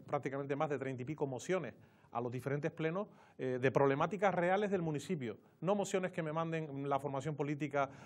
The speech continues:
de otras inst-, de, de otras instituciones, llámese Cabildo o Gobierno de Canarias o, o Gobierno Central, sino mociones que he, he, he presentado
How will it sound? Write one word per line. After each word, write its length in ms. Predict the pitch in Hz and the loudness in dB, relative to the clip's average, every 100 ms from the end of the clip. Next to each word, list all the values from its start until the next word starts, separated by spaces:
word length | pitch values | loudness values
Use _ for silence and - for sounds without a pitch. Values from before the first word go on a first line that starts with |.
| - | 4
de 80 | 139 | 4
otras 220 | 143 143 | 6 2
inst-, 180 | 139 - | -2 -2
de, 240 | 135 139 | 4 4
de 120 | 127 135 | 4 0
otras 220 | 143 147 | 2 0
instituciones, 460 | 139 127 147 147 | -2 -4 -2 0
llámese 400 | 135 143 139 143 139 - - | 0 -2 -2 -2 -2 -18 2
Cabildo 520 | 131 139 165 147 143 - - | 4 6 4 4 2 -4 -6
o 240 | 135 135 131 | 0 0 0
Gobierno 400 | 131 143 151 143 | 0 2 2 0
de 80 | |
Canarias 380 | 131 135 151 139 | 0 0 0 0
o, 400 | - 131 127 127 127 | 2 2 4 2 0
o 120 | 135 | 0
Gobierno 340 | 131 147 143 | 2 0 0
Central, 380 | 120 117 165 123 | -6 -2 0 0
sino 260 | 131 127 117 - - - | -4 -6 -8 -14 -20 -10
mociones 540 | 123 127 180 202 214 | -4 -2 0 0 -2
que 520 | - 160 151 147 151 | -4 0 0 2 2
he, 20 | 185 180 - | 4 2 6
he, 480 | 196 190 156 165 | 6 6 2 0
he 80 | 190 123 - _ | -2 -4 -20 _
presentado 640 | - 156 156 143 180 202 214 | -2 0 -2 2 2 2 0